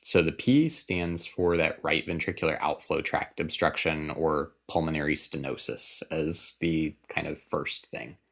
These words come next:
that's going on. The R concerns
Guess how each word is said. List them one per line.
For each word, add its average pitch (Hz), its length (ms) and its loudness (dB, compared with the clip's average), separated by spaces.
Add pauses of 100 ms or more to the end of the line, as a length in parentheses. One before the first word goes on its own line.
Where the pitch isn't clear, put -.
(240)
that's - 200 -4
going - 280 -8
on. - 280 -10 (720)
The - 280 4
R 104 520 2 (580)
concerns 87 800 2